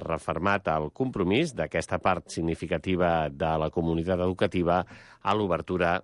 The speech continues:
de col·legis. Això ha passat el dia en què hi ha hagut unes manifestacions a diferents llocs de Catalunya, la més nombrosa a Barcelona, pel centre, des de la Universitat de Barcelona fins a la plaça de, el, dels Països Catalans, al costat de l'estació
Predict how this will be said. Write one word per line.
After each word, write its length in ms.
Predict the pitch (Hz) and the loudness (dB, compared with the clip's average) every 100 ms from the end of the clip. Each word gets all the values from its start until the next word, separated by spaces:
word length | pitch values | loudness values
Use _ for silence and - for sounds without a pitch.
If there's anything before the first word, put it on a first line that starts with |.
| - | -6
de 300 | 78 90 87 82 | -4 0 0 0
col·legis. 540 | - 76 60 60 69 | -2 -2 -2 -10 -12
Això 180 | 85 - | -6 -2
ha 80 | 113 | -2
passat 240 | - 123 113 | 0 0 2
el 100 | 98 92 | 0 0
dia 240 | 117 123 135 - - _ - | 2 2 2 -6 -20 _ -4
en 300 | 95 95 92 | 0 2 0
què 260 | - 104 104 | 2 4 4
hi 100 | 95 | 4
ha 120 | 90 | 2
hagut 440 | 87 98 113 107 95 | 4 2 2 2 0
unes 340 | 92 90 87 87 | 2 2 0 0
manifestacions 540 | 87 85 90 87 135 131 | 0 0 -2 0 0 0
a 40 | |
diferents 400 | 90 95 92 85 | 0 0 0 2
llocs 320 | 92 92 - | 2 2 0
de 100 | 98 87 | -2 -2
Catalunya, 420 | 92 87 104 135 | -2 0 2 2
la 80 | 107 | 2
més 160 | 92 87 | 0 2
nombrosa 440 | 92 90 98 101 | 0 2 2 2
a 40 | 92 | 2
Barcelona, 460 | 90 - 92 - | 0 2 2 2
pel 160 | 92 80 | 2 0
centre, 400 | - 98 104 117 | 0 -2 0 0
des 120 | 113 87 | 0 0
de 80 | 85 | 0
la 80 | 82 | 0
Universitat 480 | 82 80 85 90 | 0 -2 0 0
de 80 | 87 | 2
Barcelona 440 | 85 - 90 101 101 | 0 0 0 2 0
fins 260 | 92 85 90 | 0 -2 0
a 140 | 82 80 | 2 2
la 160 | 78 | -2
plaça 680 | 78 101 92 92 - 101 87 85 - - - - - - | -2 -2 0 0 -2 -2 0 -2 -6 -20 -20 -20 -20 -16
de, 320 | 82 78 87 85 80 80 78 76 - - _ _ - | -6 0 4 4 4 2 0 -4 -12 -20 _ _ -20
el, 420 | - - - 92 | -20 -8 -4 0
dels 200 | 87 82 | -2 0
Països 280 | 92 90 - | 0 0 -2
Catalans, 320 | - 98 135 | 0 0 0
al 120 | 92 | -2
costat 280 | 87 - 90 85 | -2 0 0 2
de 80 | 82 | 0
l'estació 760 | 80 - 80 - 90 87 85 | 0 -2 -2 0 4 4 4